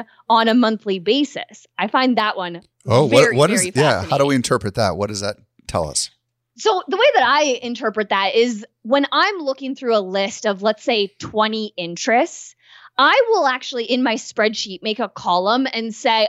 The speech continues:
Speaker 1: "Okay, well, I wanna know of these interests, how many people are clicking on ads per month," right? And we see the number typically range from about fifteen to up to fifty,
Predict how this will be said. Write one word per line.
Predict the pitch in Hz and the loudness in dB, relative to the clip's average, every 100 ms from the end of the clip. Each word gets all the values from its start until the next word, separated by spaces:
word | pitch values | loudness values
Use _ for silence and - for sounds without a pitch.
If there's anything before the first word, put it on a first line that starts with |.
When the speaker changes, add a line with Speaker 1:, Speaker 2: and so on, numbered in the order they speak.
| - | 0
Speaker 1:
"Okay, | - 185 | -2 -2
well, | 196 240 - | 0 0 2
I | 294 | 0
wanna | 381 381 | 0 0
know | 311 233 185 202 - - | 0 0 2 2 0 0
of | 233 254 233 | 2 2 2
these | 247 240 190 - | -4 -4 -6 -4
interests, | 247 339 - 170 208 | -2 -2 -2 -4 -6
how | - 226 | -6 0
many | 247 285 294 | 2 2 2
people | 269 208 220 | -2 -2 2
are | 220 | 2
clicking | 220 196 156 214 214 | 0 -6 -6 -6 -4
on | - 180 185 214 - | 0 0 0 -2 -4
ads | 170 165 190 | -2 -2 -4
per | - 233 | -6 -2
month," | 226 403 262 - | 2 2 2 -4
right? | - 156 302 | -8 -2 -2
And | 233 240 _ _ _ _ - | -2 -6 _ _ _ _ -2
we | 269 | 0
see | 294 - 285 302 302 294 | 0 -2 0 2 2 2
the | 254 247 | 2 2
number | 254 247 247 254 254 247 - | 2 2 2 2 0 0 -6
typically | - 269 285 311 330 | -4 -2 -4 -8 -8
range | 277 220 220 240 - | -4 -4 -4 -6 -2
from | 214 202 196 | 0 0 -2
about | 208 180 220 208 214 - | -6 -2 0 2 0 -2
fifteen | - 214 - - - 196 196 214 262 349 415 _ _ _ - | -8 -8 -8 -18 -14 -10 -6 -4 -2 -4 -8 _ _ _ -12
to | - 302 285 285 285 277 - | -2 0 2 2 0 0 2
up | 277 285 | 2 2
to | 285 | -8
fifty, | - 226 - 156 _ | -4 -6 -6 -20 _